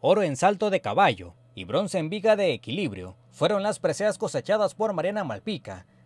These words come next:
dentro de la gimnasia artística de los Juegos Nacionales conade dos mil veintiuno.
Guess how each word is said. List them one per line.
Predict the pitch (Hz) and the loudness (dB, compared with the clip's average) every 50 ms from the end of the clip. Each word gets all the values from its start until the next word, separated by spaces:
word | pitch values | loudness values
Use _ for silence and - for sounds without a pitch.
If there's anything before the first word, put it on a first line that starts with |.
| _ - | _ -4
dentro | 139 165 202 190 214 196 | -2 0 0 0 0 0
de | 165 143 | 2 2
la | 147 196 208 | 2 2 0
gimnasia | - 180 160 160 196 214 - 180 156 | 0 -4 -4 -2 -2 -2 0 0 -2
artística | - - 220 202 - - 208 - 202 196 | -2 -2 -6 -6 -6 -6 -2 0 2 2
de | 208 214 | 2 2
los | 185 151 - | 0 0 -2
Juegos | - 208 196 214 185 - | -2 -4 -2 -2 -2 -2
Nacionales | 214 214 - - 165 165 190 208 214 180 - | -2 -4 -4 -4 -4 -4 -2 -2 -2 -4 -4
conade | - 139 143 170 202 196 208 | -4 -4 -2 -2 -2 -2 -2
dos | 170 139 123 - | -2 -4 -4 -4
mil | 190 208 196 | -4 -6 -4
veintiuno. | 147 113 101 95 - 160 196 208 202 202 160 110 - | -4 -6 -8 -6 -4 -4 -2 0 2 2 0 0 -2